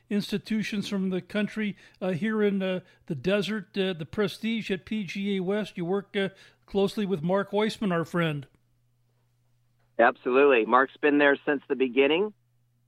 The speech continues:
Speaker 2: It, actually, in the beginning, he came to me and said, "Hey, what about hosting a tournament in the desert?" And I gave him the idea. I, I went to Wally Goodwin at Stanford at the time, who was Tiger's coach. Uh, Tiger been gone a little bit.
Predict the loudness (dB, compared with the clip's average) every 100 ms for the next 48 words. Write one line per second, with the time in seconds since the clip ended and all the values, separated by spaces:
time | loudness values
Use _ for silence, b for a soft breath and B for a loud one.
0 | -4 2 4 4 2 0 2 2 0 -8
1 | _ 0 2 2 0 0 0 2 -2 -4
2 | _ _ -16 -4 2 4 4 0 _ _
3 | _ _ 0 2 4 4 4 4 2 2
4 | 4 4 6 4 6 2 2 -2 -2 -6
5 | -6 -6 -4 -2 -2 -2 -4 0 0 2
6 | -2 -2 0 0 2 0 0 2 0 2
7 | 2 4 4 6 8 6 4 -2 -2 -2
8 | 0 -2 -2 0 0 0 0 0 0 -2
9 | -6 0 0 2 0 0 -4 -4 0 2
10 | 2 0 -2 -2 2 2 2 -4 2 4
11 | 2 -6 -20 _ _ _ _ -8 0 6
12 | 8 12 12 12 4 0 _ _ _ 4
13 | 10 10 10 4 4 4 2